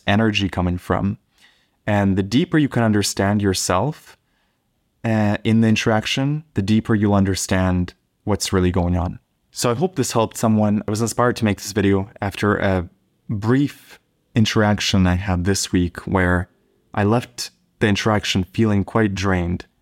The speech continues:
and I couldn't put my finger on what it was. And then I looked, looked at the situation deeper and realized, oh, there were some boundaries that were crossed and I felt disrespected and not seen in some ways.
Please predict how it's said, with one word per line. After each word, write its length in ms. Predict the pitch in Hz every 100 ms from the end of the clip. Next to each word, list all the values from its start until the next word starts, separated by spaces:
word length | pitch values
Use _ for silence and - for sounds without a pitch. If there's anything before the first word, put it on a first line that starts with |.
| _
and 180 | 104 95
I 300 | 92 90 87 - _ _ -
couldn't 260 | - 165
put 160 | 160 135
my 100 | 110
finger 380 | - 120 107 95
on 280 | 90 87 - _ _ _
what 140 | - 107
it 80 | 101
was. 480 | 98 87 80 - -
And 100 | 104
then 100 | 101
I 100 | 101
looked, 400 | 98 113 - - - _ _ _
looked 320 | 107 113 -
at 60 | 113
the 80 |
situation 540 | 98 101 107 98 - 90
deeper 520 | 110 123 123 117 113 - _ _ _ -
and 220 | 101 98
realized, 580 | 110 107 98 95 - -
oh, 240 | - 131 95
there 140 | 95
were 80 | 95
some 260 | - 95 92
boundaries 600 | 101 101 95 95 90 -
that 120 | -
were 120 | -
crossed 580 | - 95 87 - - -
and 180 | - 95
I 80 | 92
felt 440 | - 110 98 98 - 104
disrespected 920 | 101 - 95 - 101 - 104 98 -
and 220 | 104 95
not 300 | 98 104 101
seen 560 | - - 110 113 92 87 -
in 120 | 98
some 240 | - 92
ways. 500 | 95 92 - - -